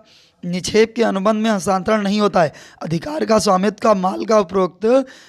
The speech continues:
सभी, किसका हस्तांतरण नहीं होता है, ये बताइए आप। अधिकार का नहीं होता है कि स्वामित्व का नहीं होता है या माल का नहीं होता है या उपरोक्त सभी? तो ऑप्शन नंबर फोर्थ है। फोर्थ का क्या होगा? फोर्थ का बी।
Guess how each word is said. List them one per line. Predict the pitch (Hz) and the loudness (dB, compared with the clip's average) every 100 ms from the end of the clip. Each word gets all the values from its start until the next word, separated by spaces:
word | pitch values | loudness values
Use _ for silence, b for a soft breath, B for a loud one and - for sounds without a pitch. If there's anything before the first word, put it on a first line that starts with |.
| B | B
सभी, | - 220 202 196 139 b b - | -4 0 0 -2 -4 b b -6
किसका | 196 247 226 | -4 0 0
हस्तांतरण | 185 214 202 226 196 | 2 0 0 -4 -2
नहीं | 190 214 | -2 -2
होता | 214 214 | 0 2
है, | 208 240 294 B B B | 2 0 -4 B B B
ये | 185 202 | -2 0
बताइए | 202 202 196 202 | 0 -2 -2 0
आप। | 208 240 240 b b 285 | 2 0 -2 b b -4
अधिकार | 180 196 208 | 0 2 2
का | 220 | 2
नहीं | 214 214 | 0 0
होता | 214 214 | -2 -2
है | 208 214 | -2 -2
कि | 208 | -2
स्वामित्व | 190 190 196 | -2 -2 -4
का | 214 | -4
नहीं | 202 208 | -2 -2
होता | 202 330 | -4 -4
है | 214 214 254 - B B 190 | 0 2 2 -2 B B 2
या | 196 | 4
माल | 190 202 | 4 2
का | 214 | 0
नहीं | 202 202 | -2 0
होता | 190 208 | 0 2
है | 214 | 4
या | 208 | 4
उपरोक्त | 185 196 - 240 277 269 B B | 2 -2 0 2 2 0 B B
सभी? | - 214 196 156 - b - | -8 -4 -4 -6 -12 b -2
तो | 196 | 2
ऑप्शन | 180 180 202 | 2 2 -2
नंबर | 190 202 247 269 - b b _ | 0 2 2 0 -10 b b _
फोर्थ | - 208 208 208 | -8 -2 -2 -2
है। | 202 | -6
फोर्थ | - 202 196 208 | -4 -6 -4 -4
का | 208 | -2
क्या | 220 | 2
होगा? | 226 208 170 - B B | 4 4 2 -2 B B
फोर्थ | - 196 - | -10 -10 -2
का | 214 | -2
बी। | 170 208 190 | 0 0 0